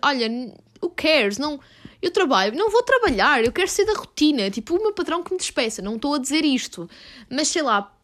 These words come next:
pegarem na vossa rotina e tentarem fazer algo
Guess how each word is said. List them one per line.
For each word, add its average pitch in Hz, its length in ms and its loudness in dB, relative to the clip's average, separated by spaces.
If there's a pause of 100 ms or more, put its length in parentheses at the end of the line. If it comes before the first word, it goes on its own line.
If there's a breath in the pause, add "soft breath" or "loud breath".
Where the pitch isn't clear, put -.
(160)
pegarem 311 500 2
na 330 120 -2
vossa 240 480 -4
rotina 220 760 -6 (400 soft breath)
e 240 120 -4
tentarem 294 420 0
fazer 285 260 -2
algo 269 240 2